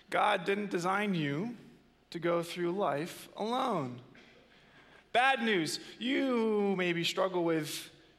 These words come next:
mental health, feeling isolated, misunderstood. Good news, there's people here around you feeling the exact same way.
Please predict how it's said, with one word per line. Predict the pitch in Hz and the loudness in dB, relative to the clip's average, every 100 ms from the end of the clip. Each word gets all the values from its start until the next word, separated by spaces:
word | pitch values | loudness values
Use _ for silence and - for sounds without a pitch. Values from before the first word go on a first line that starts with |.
| _ | _
mental | 160 156 147 151 | -6 -4 -4 -4
health, | 160 151 202 - - - - _ - _ _ _ | 0 0 0 -8 -12 -16 -20 _ -20 _ _ _
feeling | - 170 160 165 | -8 -4 -4 0
isolated, | 160 156 - 156 147 147 214 226 - | -2 -2 -2 0 0 0 -4 -6 -10
misunderstood. | 160 165 180 156 143 135 - 139 139 185 220 - - - - _ _ _ _ - _ _ _ _ _ _ | -6 -4 -4 -4 -6 -8 -8 -6 -6 -6 -10 -18 -20 -20 -20 _ _ _ _ -20 _ _ _ _ _ _
Good | - 440 | 0 2
news, | 285 226 180 135 - - | 2 2 2 0 -4 -6
there's | - 170 190 185 | -2 0 0 -2
people | 226 202 185 170 | -4 -2 -2 -2
here | 170 - 247 170 151 160 | -6 -6 -2 0 -2 -2
around | 165 156 196 190 180 139 | -4 -4 -2 -2 -2 -4
you | 135 | -8
feeling | 139 156 151 143 | -8 -6 -6 -4
the | 139 | -6
exact | 131 139 139 139 | -6 -4 -6 -6
same | - 143 131 127 | -10 -10 -10 -10
way. | 127 131 220 269 | -10 -8 -8 -12